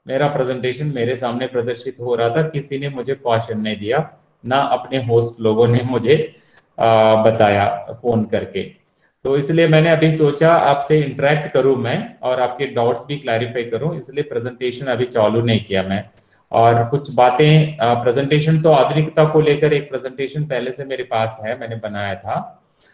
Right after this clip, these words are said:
और लेकिन केवल आधुनिकता की, अ, अवधारणा पर हम जाएंगे तो आप ज्यादा विस्तार से आधुनिक काल को समझ नहीं पाएंगे।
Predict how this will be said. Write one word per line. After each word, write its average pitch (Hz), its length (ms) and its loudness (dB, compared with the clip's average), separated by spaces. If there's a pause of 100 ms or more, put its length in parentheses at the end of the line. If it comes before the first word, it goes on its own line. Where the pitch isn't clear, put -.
(160)
और 123 140 4
लेकिन 156 340 4
केवल 156 340 6
आधुनिकता 151 520 4
की, 151 500 2
अ, 127 280 -4
अवधारणा 127 520 -2
पर 143 240 -4
हम 127 200 -8
जाएंगे 123 640 -2 (480)
तो 139 100 -2
आप 139 380 0
ज्यादा 143 600 4
विस्तार 139 440 0
से 143 420 -2
आधुनिक 120 440 -2
काल 123 200 2
को 127 160 -6
समझ 131 320 -2
नहीं 117 220 -2
पाएंगे। 90 460 -10